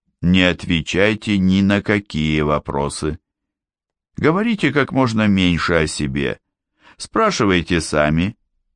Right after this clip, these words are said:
и перед вами станут распускаться бутоны истины.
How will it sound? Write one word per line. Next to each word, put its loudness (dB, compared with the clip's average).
и 4
перед 2
вами 0
станут 0
распускаться -2
бутоны 0
истины. -2